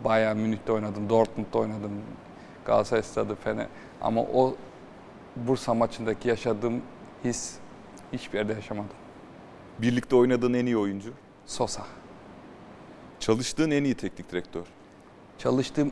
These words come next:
Speaker 1: en iyi teknik direktör şunu cevap vermek istiyorum. Ben Hamza Hamzoğlu diyorum. Yani ekip olarak bütünlüğüyle,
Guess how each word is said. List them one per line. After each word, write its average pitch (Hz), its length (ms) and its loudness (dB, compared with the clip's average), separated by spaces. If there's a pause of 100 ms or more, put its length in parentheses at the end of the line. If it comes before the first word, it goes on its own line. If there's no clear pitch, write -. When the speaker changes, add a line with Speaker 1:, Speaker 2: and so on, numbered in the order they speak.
(140)
Speaker 1:
en 151 100 4
iyi 151 140 0
teknik 135 440 -2
direktör 131 440 2
şunu 135 320 -2
cevap 113 260 6
vermek 107 220 -2
istiyorum. 131 260 -2
Ben 117 120 2
Hamza 117 420 0
Hamzoğlu 113 500 0
diyorum. 107 260 -4 (640)
Yani 120 320 0
ekip 120 300 -2
olarak 113 400 4 (200)
bütünlüğüyle, 113 800 0